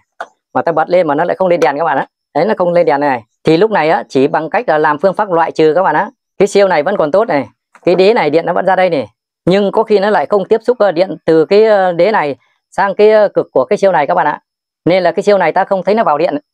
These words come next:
Thế bây giờ ta phải kiểm tra lại cái, xem hai cái lá đồng cực ở trong này này. Thì thường thường cái đít siêu mà đặt vào đây á, là nó khớp vừa hai cái, ờ, vòng tròn này. Thì nó điện vào hai cái lá đồng ở trong này này, để nó tiếp giáp với điện. Nhưng khi mình, ờ, sử dụng một thời gian dài á,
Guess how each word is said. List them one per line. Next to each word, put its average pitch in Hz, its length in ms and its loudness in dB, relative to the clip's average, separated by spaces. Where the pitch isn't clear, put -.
Thế 180 100 0
bây 175 120 0
giờ 151 120 2
ta 175 200 0
phải 127 160 -4
kiểm 127 220 -2
tra 175 160 0
lại 139 180 -2
cái, 160 140 -6
xem 165 220 0
hai 165 160 -2
cái 180 120 0
lá 185 140 0
đồng 135 200 -2
cực 131 160 -6
ở 127 80 -2
trong 156 120 -2
này 131 120 0
này. 123 140 -4
Thì 160 120 2
thường 165 160 0
thường 165 180 0
cái 202 100 -2
đít 233 180 0
siêu 202 240 2
mà 175 140 0
đặt 151 200 -2
vào 151 100 0
đây 190 140 2
á, 214 200 0
là 147 120 -2
nó 165 80 -6
khớp 247 220 0
vừa 165 120 2
hai 185 300 -2
cái, 214 240 4
ờ, 180 440 0
vòng 143 180 -2
tròn 151 160 0
này. 143 220 -2
Thì 151 80 2
nó 185 120 2
điện 170 240 0
vào 147 120 0
hai 185 200 -2
cái 202 160 2
lá 196 160 0
đồng 156 180 0
ở 143 80 0
trong 175 120 -2
này 151 120 0
này, 131 220 -2
để 123 200 -2
nó 165 100 -2
tiếp 214 140 0
giáp 214 160 -2
với 214 100 -4
điện. 175 180 0
Nhưng 190 160 0
khi 208 220 2
mình, 165 160 -2
ờ, 156 120 0
sử 139 180 2
dụng 156 200 0
một 156 80 2
thời 151 140 0
gian 185 140 0
dài 147 200 0
á, 190 140 -2